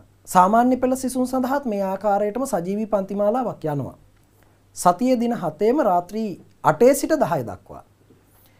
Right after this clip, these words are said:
ඉරිදා දවසේ ගණිතය, සඳුදා දවසේ සිංහල, මේ මම මේ කියන්නේ සාමාන්‍ය පෙළ. අඟහරුවාදා දවසේ ඉතිහාසය, බදාදා දවසේ කොමර්ස්, බ්‍රහස්පතින්දා දවසේ අයි සී ටී,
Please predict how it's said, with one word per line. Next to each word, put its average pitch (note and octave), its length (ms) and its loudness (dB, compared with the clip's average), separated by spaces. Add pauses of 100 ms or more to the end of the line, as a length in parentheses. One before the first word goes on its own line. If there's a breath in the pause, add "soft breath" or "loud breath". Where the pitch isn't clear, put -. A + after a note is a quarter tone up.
(200 soft breath)
ඉරිදා A#3 240 6
දවසේ C4+ 380 2 (340)
ගණිතය, D#3+ 380 0 (1200)
සඳුදා A3 420 0
දවසේ A3+ 320 2
සිංහල, D3+ 400 -6 (160)
මේ E3 260 -4
මම E3+ 180 -4
මේ F3 120 -6
කියන්නේ F3 200 -4
සාමාන්‍ය C#3+ 460 -4
පෙළ. A2 220 -8 (920 soft breath)
අඟහරුවාදා C4+ 500 2
දවසේ C4+ 280 -4
ඉතිහාසය, E3 560 -6
බදාදා E3+ 420 -2
දවසේ E3 500 -4 (220)
කොමර්ස්, C3+ 460 -2 (760)
බ්‍රහස්පතින්දා B3+ 640 -2
දවසේ B3+ 260 -4
අයි D3+ 160 -4
සී C#3+ 240 -6
ටී, C#3 220 -12